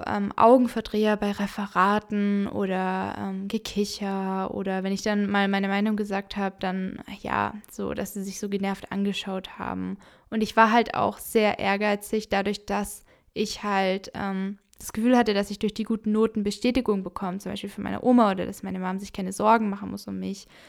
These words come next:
Und ich halt immer dieses, diesen Satz bekommen, gesagt bekommen hab, „Mach es besser als wir“, weil ich halt die Erste war, die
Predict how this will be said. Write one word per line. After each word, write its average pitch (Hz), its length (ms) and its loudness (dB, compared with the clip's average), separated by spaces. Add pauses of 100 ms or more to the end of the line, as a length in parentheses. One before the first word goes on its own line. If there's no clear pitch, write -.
(200)
Und 202 400 2
ich 208 160 -2
halt 208 120 -2
immer 214 200 0
dieses, 196 460 -6
diesen 208 180 -2
Satz 214 200 2
bekommen, 208 480 -2
gesagt 208 300 0
bekommen 208 340 -2
hab, 208 160 -4
„Mach 202 160 -2
es - 120 -12
besser 240 400 2
als - 220 -4
wir“, 247 180 12
weil 196 160 0
ich - 160 -4
halt 214 220 4
die - 100 -8
Erste 226 460 2
war, 214 280 6 (460)
die 233 420 6